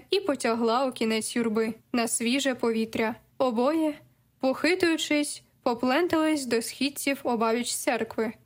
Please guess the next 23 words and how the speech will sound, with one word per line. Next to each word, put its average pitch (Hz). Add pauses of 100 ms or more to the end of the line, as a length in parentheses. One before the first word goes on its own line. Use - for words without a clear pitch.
(140)
знайшли 247
вільне 226
місце 277 (420)
і 415
примостилися 269
там 233 (100)
з -
полегшенням. 226 (220)
Зі 269
шмайкливого 269
рота 277 (200)
викривався 240
подих, 233
повзав 294
донизу, 247
у 233
горло. 247 (380)
Нарешті 247
він 233
заговорив. 226
Опустившись 277
на 240
сходинку, 285